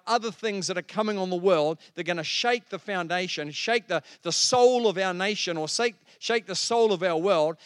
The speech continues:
And this is an opportunity for the church to readjust, go down and taproot our foundations, plant deeply into the things of God, into the Word of God, and begin to take God at His word. Now, what happens is, what, the reason why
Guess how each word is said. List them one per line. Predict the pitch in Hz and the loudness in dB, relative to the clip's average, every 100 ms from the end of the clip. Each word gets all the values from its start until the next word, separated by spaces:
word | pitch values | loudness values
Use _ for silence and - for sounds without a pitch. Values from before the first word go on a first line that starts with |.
| - - | -20 -4
And | 190 214 | -2 0
this | 269 | 0
is | 254 | 0
an | 226 214 | 0 0
opportunity | 214 196 - 240 226 175 | 0 -2 -4 -2 -2 -4
for | 156 175 | -6 -6
the | 165 | -8
church | - - 269 214 - | -4 -2 4 4 2
to | - | -8
readjust, | 151 170 269 220 196 180 180 - - _ - | -4 -2 0 0 2 2 2 -4 -14 _ 2
go | 240 254 | 6 6
down | 220 190 170 | 6 2 0
and | 156 151 | -4 -4
taproot | - 254 - 226 214 | -2 -2 0 0 2
our | 208 | 2
foundations, | 175 214 196 180 180 165 - 156 151 - - - | 0 0 -2 0 -2 -2 -4 -4 -6 -14 -10 -2
plant | 214 247 254 226 165 | 0 4 2 0 -2
deeply | 247 247 220 202 | -2 -2 -2 -2
into | 175 | -2
the | 165 | -6
things | 151 214 190 | -2 -2 0
of | 170 143 | -4 0
God, | 180 202 | 0 2
into | 185 - | -2 -6
the | 160 | 2
Word | 185 214 | 4 4
of | 180 | 4
God, | 175 156 170 - - | 2 0 0 -8 -12
and | 165 | -6
begin | 190 196 | -4 -4
to | 165 | -4
take | - 226 262 175 | -6 -2 -2 0
God | 214 202 | 0 0
at | |
His | 170 151 | -2 -6
word. | 165 185 135 98 - - | 0 2 0 -4 -20 -12
Now, | 175 208 | -2 2
what | 285 | 2
happens | 247 254 220 175 | 2 -4 -4 -6
is, | 185 | -8
what, | 156 240 202 | -2 -4 -2
the | 202 | -4
reason | 294 262 | -4 -4
why | 254 220 | -2 -2